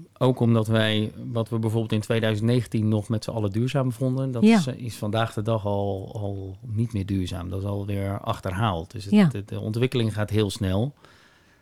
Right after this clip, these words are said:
Speaker 1: Maar ja, eh, duurzaamheid is wel een, een marketingbegrip geworden,
Speaker 2: Ja.
Speaker 1: wat, wat ook, eh, resulteert in, eh, commercieel succes voor bedrijven. Dus greenwashing ligt op de loer.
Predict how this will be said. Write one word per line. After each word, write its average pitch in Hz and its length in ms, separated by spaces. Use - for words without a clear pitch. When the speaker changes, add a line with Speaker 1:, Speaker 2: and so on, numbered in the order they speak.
Speaker 1:
Maar 101 100
ja, 107 220
eh, 113 100
duurzaamheid 104 640
is 92 120
wel 98 420
een, 90 240
een 92 200
marketingbegrip 98 880
geworden, 92 580
Speaker 2:
Ja. 202 140
Speaker 1:
wat, 107 300
wat 95 200
ook, 104 260
eh, 95 60
resulteert 98 600
in, 98 260
eh, 98 80
commercieel 101 480
succes - 440
voor 98 240
bedrijven. 95 680
Dus 101 300
greenwashing 110 600
ligt 107 240
op 98 100
de 110 100
loer. 110 320